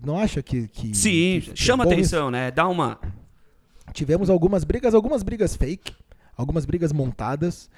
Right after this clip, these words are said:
Speaker 1: algumas brigas de verdade, algumas brigas que chegaram às vias de fato.
Speaker 2: Algumas brigas que acabaram bandas.
Speaker 1: Brigas de dentro da banda, brigas de fora da banda. E esse episódio foi o seguinte: nós estamos gravando,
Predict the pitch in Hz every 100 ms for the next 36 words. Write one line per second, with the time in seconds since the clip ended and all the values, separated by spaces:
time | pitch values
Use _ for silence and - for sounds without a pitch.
0 | - 123 151 180 143 170 165 143 143 120
1 | 113 165 165 160 196 139 165 190 196 170
2 | 143 143 113 135 185 233 175 120 117 135
3 | 104 - 107 147 - - - 135 165 147
4 | 165 160 - 147 135 143 127 117 135 143
5 | 143 - - - - 139 226 214 165 165
6 | 131 175 302 - 214 160 127 196 202 190
7 | 196 175 160 - - 185 240 170 127 131
8 | 175 196 - - - - 180 208 269 262
9 | 240 202 170 214 - 123 117 - 135 104
10 | 120 135 - 226 202 170 131 110 120 170
11 | 180